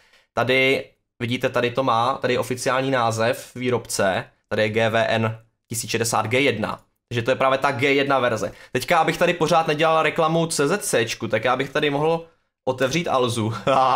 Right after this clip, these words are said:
<laughs> aby mě tady nikdo neř-, nenařkl z, z toho, že jim dělám reklamu. A když se podíváme na Alzu, tak tady si tak nějak tipnu, že ji budou mít pomenovanou lépe. Ano, děkuji za vaše komerční nabídky.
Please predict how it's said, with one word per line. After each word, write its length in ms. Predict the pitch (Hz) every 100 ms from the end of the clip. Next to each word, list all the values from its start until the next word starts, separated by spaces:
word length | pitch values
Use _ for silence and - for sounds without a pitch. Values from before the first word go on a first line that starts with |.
| 120
<laughs> 600 | 123 - _ _ _ -
aby 120 | 117
mě 120 | 123 120
tady 160 | 123
nikdo 140 | 127 131
neř-, 180 | 123
nenařkl 540 | 110 131 127 - 143 -
z, 240 | 120 110
z 80 | -
toho, 160 | - 131
že 100 | 135
jim 120 | 131
dělám 300 | 127 135 139
reklamu. 840 | - 127 117 117 104 110 127 117 113 - _ _ - -
A 200 | 113 107
když 140 | 113
se 100 | 131
podíváme 420 | 147 147 156 165
na 80 | 147
Alzu, 400 | - 202 190 123
tak 200 | 110 113
tady 280 | - 147 170
si 180 | 165 180
tak 220 | 175 170
nějak 240 | 175 175 -
tipnu, 320 | 143 160 156
že 100 | 160
ji 60 |
budou 180 | 147 156
mít 200 | 160 160
pomenovanou 520 | 143 139 143 151 165
lépe. 280 | 120 110 139
Ano, 240 | - 110 104
děkuji 300 | 101 113 113
za 80 |
vaše 200 | 113 113
komerční 420 | 117 120 120 - 135
nabídky. 540 | 123 135 - 165 190